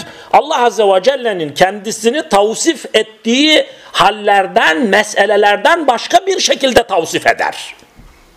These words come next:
İnşallah bunların ne yapacak? E, tafsiliyle dersi gelecek. Tabi bugünkü dersimizin konusu ne değil? Bu mesele değil. Bugünkü dersimizin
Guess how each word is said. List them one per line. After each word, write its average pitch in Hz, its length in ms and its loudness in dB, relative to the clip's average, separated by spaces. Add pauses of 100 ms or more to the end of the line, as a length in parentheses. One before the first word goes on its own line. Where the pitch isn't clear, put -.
(300)
İnşallah 190 520 0
bunların 185 380 0
ne 208 40 -2
yapacak? 226 540 0 (520)
E, 139 240 2
tafsiliyle 190 960 0 (260)
dersi 202 380 0
gelecek. 160 560 0
Tabi 160 300 0
bugünkü 165 500 -2
dersimizin 156 680 -2 (300)
konusu 170 480 0
ne 262 160 2
değil? 254 360 -4 (420)
Bu 262 140 2
mesele 240 460 0
değil. 190 380 -4 (800)
Bugünkü 196 580 -2
dersimizin 165 760 -2